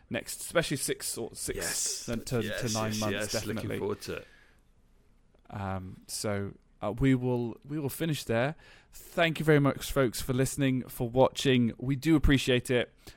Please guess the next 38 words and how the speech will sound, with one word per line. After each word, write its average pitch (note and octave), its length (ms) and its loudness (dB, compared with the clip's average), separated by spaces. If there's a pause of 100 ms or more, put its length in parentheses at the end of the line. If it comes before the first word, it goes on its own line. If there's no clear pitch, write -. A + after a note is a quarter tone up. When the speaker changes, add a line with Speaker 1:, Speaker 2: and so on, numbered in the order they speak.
(240)
Speaker 1:
Would D3 180 4
absolutely B2+ 440 4
love A2+ 220 2
more A2 140 0
comments. A2 500 -2
We're B2 140 2
looking, A#2 340 0
we'll B2 200 4
also B2 220 2
look A2 200 -4
to - 80 -10
do G#2+ 120 -2
a G#2 60 -2
Q A2 200 -4
and G2+ 80 -4
A G2+ 80 -4
special - 380 -8
as G2+ 140 -10
well G#2 180 -4
again. G#2 300 -8 (420)
Thank D#3 220 4
you - 40 -6
very D3+ 100 4
much A2+ 140 -4
for C3+ 60 -6
watching, B2 260 -4
folks. - 460 -6
Thank C#3 220 -4
you C3 40 -8
very C3 120 -2
much A2 180 -10
for G#2+ 160 -12
listening. G#2 420 -10 (380)
We B2 120 -4
shall B2 180 -2
catch - 360 -4
you A#2 220 0
on A2 300 2